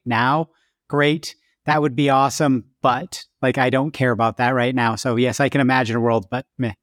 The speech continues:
So, um, so I'm sure there's gonna be a heck of a lot of people that would love to follow up with you. Uh, is there,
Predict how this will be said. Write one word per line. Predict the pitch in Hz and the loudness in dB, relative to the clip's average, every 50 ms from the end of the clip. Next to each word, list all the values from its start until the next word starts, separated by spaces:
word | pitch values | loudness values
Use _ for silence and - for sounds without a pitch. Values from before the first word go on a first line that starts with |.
| _ _ _ _ _ _ _ _ _ _ _ - | _ _ _ _ _ _ _ _ _ _ _ -4
So, | - 165 147 143 139 139 135 131 127 113 - - - 170 | 0 2 4 4 4 4 4 2 0 -2 -4 -6 -2 0
um, | 160 151 143 139 127 135 190 - _ - | 2 4 4 2 0 -2 -6 -12 _ -8
so | 226 - 247 220 | -2 0 2 2
I'm | 214 208 208 | 2 2 0
sure | - - 240 226 | 0 2 2 2
there's | 220 214 - | 2 2 0
gonna | - 208 180 | 0 -2 0
be | 185 180 175 175 165 | 0 0 0 0 -2
a | - 160 | -2 -4
heck | 151 160 180 - | -4 -4 -4 -2
of | 165 | 0
a | 170 | 0
lot | 160 151 | 0 0
of | 147 - | 0 0
people | 160 156 - - 160 139 | -2 -2 0 0 0 0
that | 151 151 | 2 0
would | 160 143 123 | 0 -2 0
love | 131 135 131 - - | 0 0 0 -2 -4
to | 127 | -4
follow | - 139 135 131 127 123 | 0 2 2 2 2 2
up | 123 127 120 - | 2 0 -2 -4
with | 123 - 139 | -8 -4 -2
you. | 135 131 131 131 139 - | 0 0 0 -2 -4 -6
Uh, | - 143 131 127 127 123 123 123 143 160 | -2 0 2 2 4 4 2 2 0 -2
is | 139 120 | -2 -2
there, | - 156 143 139 131 127 | 0 0 2 2 2 0